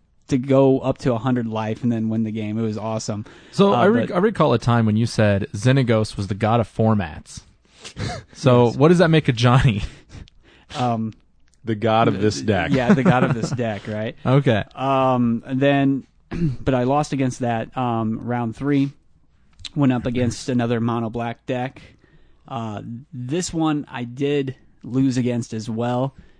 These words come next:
Speaker 1: which was kind of a bummer, but whatever. Um, and the, the hardest part about that was, like, he had me down to two life. I had him down to two life. The next turn, I was going to just, you know, I could have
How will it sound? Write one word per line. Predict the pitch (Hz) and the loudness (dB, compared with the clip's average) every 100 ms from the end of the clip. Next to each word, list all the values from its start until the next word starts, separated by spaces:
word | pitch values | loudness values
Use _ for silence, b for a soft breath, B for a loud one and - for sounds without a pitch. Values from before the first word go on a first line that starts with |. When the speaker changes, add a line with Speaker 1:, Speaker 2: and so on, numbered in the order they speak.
| b | b
Speaker 1:
which | 123 120 | -8 -6
was | 123 113 | -6 -6
kind | 127 123 | -6 -6
of | |
a | 117 | -6
bummer, | 113 117 113 117 | -8 -8 -6 -8
but | 110 107 110 - | -10 -12 -12 -16
whatever. | 117 110 110 107 110 - - | -12 -10 -10 -8 -10 -12 -10
Um, | 117 110 107 b b b | -6 -4 -4 b b b
and | 135 127 131 131 | 0 0 0 -2
the, | 127 | 0
the | 123 | 0
hardest | 117 139 139 - | 0 0 0 -4
part | - 131 | -4 -2
about | 117 110 117 | -2 -4 -6
that | 110 113 | -6 -6
was, | 110 107 110 | -8 -8 -10
like, | 107 113 | -12 -10
he | - 123 | -6 -4
had | 127 127 | -2 0
me | 123 | 0
down | 123 | 0
to | 120 | -4
two | - 123 | -4 -6
life. | 107 107 110 | -4 -8 -6
I | 120 | -6
had | 123 117 | -4 -2
him | 123 | 0
down | 113 110 | -2 -4
to | 110 | -6
two | - 117 | -6 -8
life. | 110 107 104 - - B B B | -6 -6 -8 -10 -20 B B B
The | 123 | -2
next | 131 131 - - | 0 -2 -8 -2
turn, | 139 131 127 - | 0 2 0 -2
I | 117 127 | -4 -2
was | 123 120 | -2 -2
going | 117 120 117 | -2 -2 -2
to | - 110 | -4 -6
just, | 120 110 - _ | -6 -8 -14 _
you | 127 117 | -12 -8
know, | 110 - | -8 -10
I | 123 | -12
could | - | -8
have | 117 104 - | -8 -8 -16